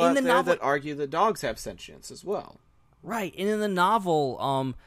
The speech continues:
Speaker 1: like, Obi-Wan at first tells, like, "Hey, go away, like, we're, they're fixing me a battle." And she's like, "Nah, I'll stick around and help you." Like, so there's, uh, there's a lot of great storytelling with her.
Speaker 2: Man, I kinda wanna go read the novel now.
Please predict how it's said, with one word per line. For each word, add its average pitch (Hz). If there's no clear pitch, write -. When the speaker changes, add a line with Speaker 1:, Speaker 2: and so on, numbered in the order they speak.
Speaker 1:
like, 151
Obi-Wan 165
at 127
first 143
tells, 127
like, 127
"Hey, 208
go 160
away, 151
like, 127
we're, 143
they're 131
fixing 127
me 117
a 107
battle." 120
And 101
she's 131
like, 151
"Nah, 175
I'll 156
stick -
around 107
and 110
help 98
you." -
Like, 107
so 113
there's, 139
uh, 107
there's 131
a 131
lot 135
of 117
great 117
storytelling 104
with -
her. -
Speaker 2:
Man, 120
I 117
kinda 151
wanna 131
go 127
read 123
the 107
novel 120
now. 78